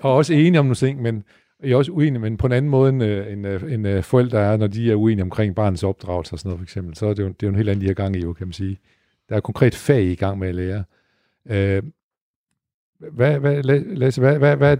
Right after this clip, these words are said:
hvad er det, øh, hvad er det bedste, du har lært, synes du, indtil videre? Er det også noget, har det noget at gøre med disciplin også, eller hvad, eller?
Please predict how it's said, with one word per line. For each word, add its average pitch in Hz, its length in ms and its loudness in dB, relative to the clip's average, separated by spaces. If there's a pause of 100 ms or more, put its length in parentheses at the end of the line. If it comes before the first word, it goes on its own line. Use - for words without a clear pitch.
hvad 139 180 6
er 147 40 6
det, 131 160 4 (180)
øh, 95 180 4
hvad 117 100 2
er 117 40 0
det - 160 -12
bedste, 143 240 0
du 117 80 -2
har 117 80 2
lært, 117 240 4
synes 123 140 -4
du, 120 80 0
indtil 113 200 -2
videre? 110 260 -2 (760)
Er 117 40 -8
det 113 80 4
også 139 160 2
noget, 139 240 2 (120)
har 120 60 0
det 120 100 4
noget 143 100 4
at - 20 0
gøre 147 100 4
med 135 80 0
disciplin 131 500 -6
også, 101 320 -4
eller 98 140 -6
hvad, 110 160 -2
eller? 98 180 -4